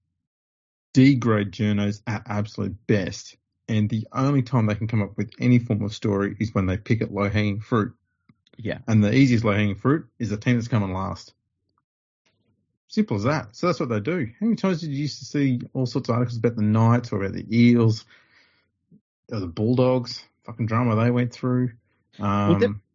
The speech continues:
Speaker 2: there was one, there's, 'cause Fox Sports, they don't know really what they're doing with their on-air talent. And they've got some good people there, like Jake Duke. He's very, I think he's the best sideline eye at the moment. He really tells you something about what's going on in the game.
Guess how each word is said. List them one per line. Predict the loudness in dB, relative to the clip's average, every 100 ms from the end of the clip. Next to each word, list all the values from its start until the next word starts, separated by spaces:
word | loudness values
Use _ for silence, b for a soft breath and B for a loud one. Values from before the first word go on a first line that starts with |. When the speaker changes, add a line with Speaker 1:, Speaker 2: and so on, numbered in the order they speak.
| _ 2
Speaker 2:
there | 4
was | 4 2
one, | 2 2 2 0
there's, | -2 -2 -8 -2
'cause | -2 -2 _
Fox | -4 -4 -4
Sports, | -6 0 2 2 0 -6 -8 -2
they | 0 2
don't | 2 0 0
know | 0 0
really | 0 0 0
what | 0 -2
they're | 0 0
doing | 0 0 2 2
with | 0
their | 0 0 0
on-air | 0 0 0 -2
talent. | -2 0 0 0
And | 0
they've | 2
got | 0 0
some | 0 -2
good | -4 -6
people | -2 -4 -4 -6
there, | -2 0
like | 0 -2 -4
Jake | -2 -2 -4
Duke. | -6 -4
He's | -2 -2 -4 B B B B _
very, | -2 0 2 2
I | 2
think | -2 -4
he's | -8
the | -4
best | -4 -2
sideline | -2 -2 -2 -4 -4 -6
eye | -4 -4 -4 -6
at | -6
the | -4
moment. | -4 -2 -2 -2
He | -2
really | 0 0 0 -4
tells | -4 -4 -4
you |
something | -4 -4 -4
about | -4 -4 -4
what's | -6
going | -4 -2 0
on | 0
in | -2
the | -2
game. | -2 0 -4